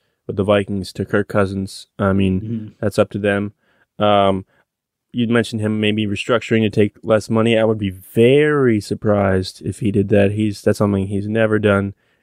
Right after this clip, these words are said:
Speaker 1: in his career. Maybe he, he cha-, has a change of heart with a, a head coach who, you know, he's actually had a relationship with, who will actually speak to him for more than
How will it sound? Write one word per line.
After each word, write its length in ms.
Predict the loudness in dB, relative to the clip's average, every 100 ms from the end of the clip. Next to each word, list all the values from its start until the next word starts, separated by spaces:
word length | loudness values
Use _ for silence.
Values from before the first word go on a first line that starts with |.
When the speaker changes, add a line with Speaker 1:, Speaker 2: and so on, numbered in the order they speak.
| -4
Speaker 1:
in 120 | -2
his 200 | 0 -2
career. 520 | -2 0 4 4 2 -4 _ _ -6
Maybe 280 | -4 -2
he, 220 | -2 -2 -4
he 120 | -10
cha-, 300 | -4 0 0
has 100 | 2
a 60 | 0
change 220 | 0 -2
of 100 | -2
heart 200 | -2 -2
with 160 | 0 0
a, 220 | 0 -2 _
a 100 | -4
head 220 | 0 -2 -2
coach 420 | -2 -2 -4 -4
who, 120 | -2
you 140 | 0 2
know, 240 | 0 -2 _ _ _ _
he's 340 | -6 -6 -8 -6
actually 280 | -4 -2 -4
had 100 | -2
a 60 | -2
relationship 580 | 0 -2 -2 -4 -4 0
with, 160 | 0
who 80 | 0
will 100 | 0
actually 280 | 0 -2 -10
speak 300 | -4 -2 0
to 60 | 0
him 160 | -2
for 100 | -2
more 160 | -2 0
than 240 | 0 -2